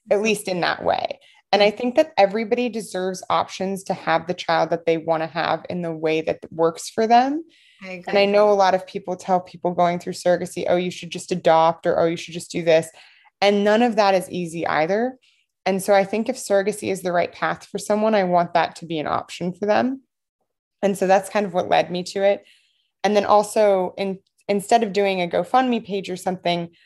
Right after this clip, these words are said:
Speaker 1: I feel like a lot of times people want the option of donating to something that then they know will go to someone that really needs it and really deserves it. And I'm not saying that just creating a GoFundMe page wouldn't have that same effect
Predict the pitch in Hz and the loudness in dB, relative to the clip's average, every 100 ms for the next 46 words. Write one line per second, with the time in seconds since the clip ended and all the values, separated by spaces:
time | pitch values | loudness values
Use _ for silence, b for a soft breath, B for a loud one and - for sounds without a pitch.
0 | b b 202 196 240 247 240 208 185 180 | b b -4 4 6 6 6 4 4 4
1 | 196 - 185 175 - - 180 185 175 165 | 2 0 -2 -2 -10 -14 -4 -2 -2 2
2 | 175 170 - - - 175 - 170 165 - | 2 2 -2 -2 0 -2 -4 -6 -6 -2
3 | 170 160 175 180 185 185 175 175 - 160 | -4 0 0 2 0 0 -4 -8 -2 -2
4 | 165 160 156 160 - _ _ _ _ _ | 0 -2 0 -4 -10 _ _ _ _ _
5 | - 185 185 202 208 196 190 175 170 175 | 2 4 4 4 4 2 2 2 2 0
6 | 180 175 170 175 - 180 170 165 - 165 | 4 4 2 -2 -4 -4 -4 -6 -6 -8
7 | 165 175 190 190 185 165 156 160 160 175 | -6 -4 0 2 2 -2 -2 -4 0 0
8 | - 165 160 156 165 160 156 156 151 151 | 0 -6 -4 -2 0 -2 -6 -6 -4 -6
9 | 147 - - 190 190 196 208 - 233 226 | 0 -2 0 2 2 2 0 0 2 2
10 | 220 - 185 - - - 185 175 175 170 | 2 -2 -4 -12 -12 0 0 2 -4 0
11 | 165 165 170 165 160 165 175 165 160 143 | 0 2 -2 -2 -6 -4 -4 -2 -6 -12
12 | - _ _ _ _ _ 180 190 190 180 | -16 _ _ _ _ _ 2 2 2 0
13 | - 180 175 165 175 170 - 175 156 - | -4 -12 -2 -2 2 0 0 -4 -4 -2
14 | 165 175 247 - | 0 2 0 -12